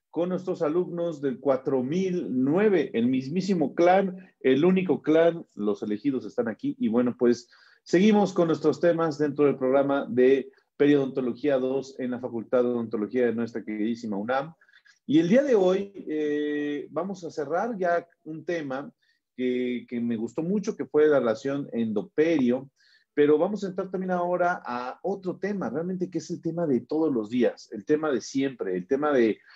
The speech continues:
de algo que siempre, este, nos enfrentamos los odontólogos. Y ese tema principalmente data y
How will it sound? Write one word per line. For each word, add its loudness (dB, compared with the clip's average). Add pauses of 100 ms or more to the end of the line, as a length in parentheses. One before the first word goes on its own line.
(260)
de 6
algo 2
que -10
siempre, 0
este, -2
nos -4
enfrentamos 0
los -2
odontólogos. 0 (400)
Y 2
ese 2
tema 2
principalmente 0
data 2
y -2